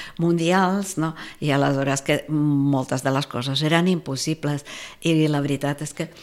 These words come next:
després, eh, de, de seguida després de la, mm,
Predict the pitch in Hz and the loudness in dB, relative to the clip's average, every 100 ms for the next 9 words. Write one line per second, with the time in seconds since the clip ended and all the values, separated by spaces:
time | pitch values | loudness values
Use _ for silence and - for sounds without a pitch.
0 | - - - - 156 175 165 - 185 175 | -20 -20 -20 -16 -2 0 0 0 4 4
1 | 151 - - 156 147 160 156 151 165 156 | 4 -2 -6 -6 -2 -2 -2 -2 0 0
2 | 165 170 180 175 151 147 - 165 160 - | 0 0 2 2 0 -4 -4 -4 -4 -2
3 | 151 156 151 156 147 147 139 139 - - | -2 0 0 0 0 0 2 0 -4 -6
4 | 147 143 139 139 127 143 | -4 -2 -2 -4 -6 -8